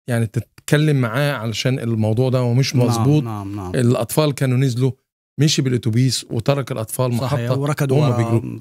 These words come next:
Speaker 1: طبعًا ده
Speaker 2: فكارثة
Speaker 1: موضوع
Speaker 2: يعني.
Speaker 1: إرهاب من نوع آخر، وإن كان لم تستخدم فيه سلاح، ولكن ده عملية
Speaker 2: شوف سيدي،
Speaker 1: تنمر.
Speaker 2: شوف سيدي الكريم،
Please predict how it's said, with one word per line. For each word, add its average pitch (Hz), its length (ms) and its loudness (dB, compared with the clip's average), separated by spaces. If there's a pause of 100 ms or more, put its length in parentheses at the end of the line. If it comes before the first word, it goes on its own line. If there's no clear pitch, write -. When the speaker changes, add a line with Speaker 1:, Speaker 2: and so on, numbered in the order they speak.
Speaker 1:
طبعًا 156 240 2
ده 160 140 2
Speaker 2:
فكارثة 151 160 2
Speaker 1:
موضوع 143 320 0
Speaker 2:
يعني. 160 120 -8
Speaker 1:
إرهاب 135 420 2 (360)
من 120 100 2
نوع 151 300 0
آخر، 156 260 -2 (300)
وإن 123 140 -2
كان 160 280 0
لم 175 180 0
تستخدم 151 420 -2
فيه 156 220 2
سلاح، 127 420 0 (480)
ولكن 131 420 0
ده 135 260 0
عملية 123 340 2
Speaker 2:
شوف 156 120 -4
سيدي، 131 120 0
Speaker 1:
تنمر. 131 420 4 (160)
Speaker 2:
شوف 143 180 -8
سيدي 98 220 -10
الكريم، 85 320 -20